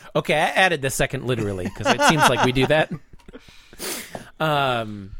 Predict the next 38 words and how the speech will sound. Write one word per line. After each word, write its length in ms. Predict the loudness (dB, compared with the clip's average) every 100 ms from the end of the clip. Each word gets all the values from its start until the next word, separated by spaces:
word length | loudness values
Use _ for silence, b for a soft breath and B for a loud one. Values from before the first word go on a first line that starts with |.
| -12 b b b b b b -2
you 120 | 0
can 140 | 2
support 220 | 2 2
the 60 | 2
program 340 | 2 2 2
by 100 | 2
leaving 240 | 2 2 0
us 100 | -4
a 40 |
five-star 440 | 0 0 0 0 2
review 300 | 2 2 2
on 60 | 2
iTunes. 580 | 0 0 0 -2 -6
Please 280 | -2 -2 0
visit 280 | -2 -4 -4
the 60 | -2
blog 320 | 2 2 0
at 120 | -2
w 300 | 0 2 2
w 280 | 2 2 2
w 300 | 2 2 2
dot 160 | 2 2
being 200 | 0 2
jim 160 | 2
davis 300 | 2 0 0
dot 240 | 0 -2 0
com, 640 | 2 2 2 0 -2 -4
where 100 | -4
you 80 | -2
can 120 | 0
leave 120 | 0
a 40 |
comment 380 | 0 0 0 -2 -2
or 120 | -2
send 240 | -2 -2
us 100 | -4
an 80 | 0
email. 420 | 2 2 0 -2